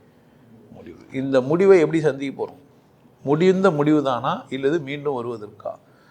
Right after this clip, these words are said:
அதை தான் தாவர சங்கமம், பிறவி பெருங்கடல், இதெல்லாம் எங்க தான் நடக்குது? அப்போ முடிவுன்னு ஒண்ணு இருக்குதுன்னு கண்டுபிடிச்சி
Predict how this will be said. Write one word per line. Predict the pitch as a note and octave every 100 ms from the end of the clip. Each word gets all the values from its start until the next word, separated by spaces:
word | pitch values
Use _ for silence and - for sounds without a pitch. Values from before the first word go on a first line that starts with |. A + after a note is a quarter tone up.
| _ _ _ -
அதை | G#2 A2 C#3+
தான் | D3 C3
தாவர | B2+ B2+ A#2
சங்கமம், | A2 A2 G#2 A2+ A#2+ - -
பிறவி | C3 C3 B2+ A#2+
பெருங்கடல், | A2+ G#2 G2+ G#2 A2+ - -
இதெல்லாம் | B2 C#3+ C#3+
எங்க | D3+
தான் | D3 C3
நடக்குது? | A#2 G2+ F#2 - - - - - -
அப்போ | - - A2+ A#2
முடிவுன்னு | C3+ E3+ F#3+ G#3 A3+ G3+
ஒண்ணு | D#3 D3
இருக்குதுன்னு | D#3 D3+ D#3 F3+ G3+
கண்டுபிடிச்சி | C3 C#3 C#3 A2+ -